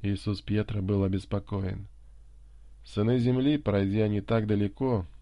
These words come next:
отправятся прямиком в Вивари освобождать своих друзей. Но если Мэтью Келлер работает сам на себя...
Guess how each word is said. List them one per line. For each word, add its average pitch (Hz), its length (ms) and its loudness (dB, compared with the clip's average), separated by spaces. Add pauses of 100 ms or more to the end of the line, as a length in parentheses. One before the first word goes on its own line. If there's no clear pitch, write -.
отправятся 131 680 -4
прямиком 117 600 2
в 101 60 2
Вивари 104 680 4
освобождать 98 680 0
своих 98 320 0
друзей. 101 540 0 (1080)
Но 101 160 -2
если 113 360 2
Мэтью 107 500 2
Келлер 101 500 2
работает 95 680 0
сам 101 300 0
на 92 100 0
себя... 95 640 0